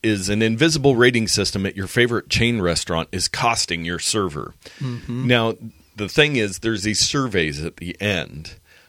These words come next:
Speaker 1: where these devices are help,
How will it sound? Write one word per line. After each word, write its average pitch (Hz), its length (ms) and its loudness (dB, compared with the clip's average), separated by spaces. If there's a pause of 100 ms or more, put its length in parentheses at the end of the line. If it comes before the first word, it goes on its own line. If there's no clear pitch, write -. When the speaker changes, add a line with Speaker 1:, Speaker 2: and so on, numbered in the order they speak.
Speaker 1:
where 92 460 0 (580)
these 113 220 0
devices 127 520 0
are 101 120 0
help, 113 260 0